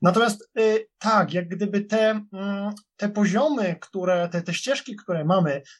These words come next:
i w-, i, i jak gdyby ta gamifikacja, czyli możliwość osiągnięcia level upu co określony czas, ona może być dla niektórych zbyt skomplikowana, ale powiedzmy sobie szczerze,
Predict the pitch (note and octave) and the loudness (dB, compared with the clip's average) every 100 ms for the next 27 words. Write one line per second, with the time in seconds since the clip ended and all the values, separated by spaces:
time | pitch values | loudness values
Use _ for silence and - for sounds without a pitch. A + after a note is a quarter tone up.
0 | _ F#3 F3+ F3 - _ G3+ F#3+ F#3 F#3 | _ -2 -2 -4 -12 _ -6 -4 -8 -10
1 | F#3 G#3+ G#3 G#3 F#3 E3+ G3+ F#3+ F#3 E3+ | -12 -8 -2 0 0 0 0 2 2 2
2 | F3+ F3 E3+ - A3 G#3+ F#3 D3+ E3 E3 | 2 0 -4 -2 -2 -2 -6 -4 -6 -4
3 | D#3 F#3 F#3 F3 - E3 F3 F3 E3 D#3 | -4 -4 -4 -6 -4 0 0 0 0 0
4 | D#3+ F#3 F#3 E3+ D#3 _ _ - E3+ E3+ | 2 2 2 -2 -4 _ _ 2 2 2
5 | D#3+ F3 E3+ D#3+ F#3 A3 - - _ - | -4 0 0 2 0 0 -6 -18 _ 0
6 | D4 D#4 C#4 C#4+ F#3+ G3 G3+ G3 G3 F3+ | 4 6 4 2 0 2 2 -2 -6 -8
7 | - - D3 C3+ F3 - E3 C#3+ D3+ C#3 | -8 -8 -8 -2 -2 -2 -6 -6 -6 -4
8 | B2+ D#3 G#3+ G#3+ C4 C#4+ C#4 B3+ A3+ - | -2 0 0 -2 -10 -10 -8 -6 -6 -4
9 | A#3+ A#3+ A#3+ | 0 2 2